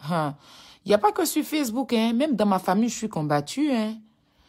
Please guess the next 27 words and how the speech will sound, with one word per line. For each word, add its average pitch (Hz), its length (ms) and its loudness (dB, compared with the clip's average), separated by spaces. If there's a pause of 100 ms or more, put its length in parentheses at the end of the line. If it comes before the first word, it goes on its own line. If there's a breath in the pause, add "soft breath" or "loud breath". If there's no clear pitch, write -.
(380 soft breath)
Mais 175 80 2
je 170 100 0
suis 240 220 -2
tellement 269 420 4
forte. 214 480 0
Moi-même, 214 380 2
souvent, 190 240 -4
je, 180 200 -2
je - 140 -10
sais - 140 -2
même 226 140 2
pas 226 140 6
où 254 120 0
je 180 100 -2
puise 214 500 -2
ma 151 180 2
force. - 560 -4 (1300 soft breath)
Et - 80 -16 (120)
pour 180 100 -2
surmonter 185 540 0
tout 220 160 -6
ça 190 180 2
et 170 80 6
faire, 196 320 0 (480)
faire, 226 200 2 (140)
faire 214 320 2
genre 190 300 2